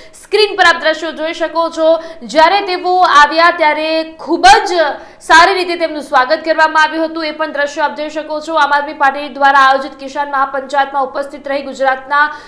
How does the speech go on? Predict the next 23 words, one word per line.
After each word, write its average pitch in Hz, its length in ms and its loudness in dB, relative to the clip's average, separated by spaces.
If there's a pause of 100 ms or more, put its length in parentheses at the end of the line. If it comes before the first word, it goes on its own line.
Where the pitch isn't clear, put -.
(120)
ખેડૂતોનો 330 480 -2
અવાજ 311 400 4
બુલંદ 349 400 -2
કરવા 302 360 0
શ્રી 302 180 -8
અરવિંદ 294 320 -6
કેજરીવાલ 294 580 -2
ગુજરાત 277 440 0
આવ્યા, 311 220 2
ત્યારે 294 280 -2
આજે 269 240 0
રાજકોટ 349 640 0 (560)
એરપોર્ટ 440 440 2
ખાતે 339 300 4
તેમનું 320 340 0
આગમન 294 420 -2
દરમિયાન 294 480 -2
ગોપાલ 285 400 2
ઇટાલિયા 269 300 0
પણ 311 380 0
હાજર 359 240 2
રહ્યા 269 300 2
હતા. 220 240 0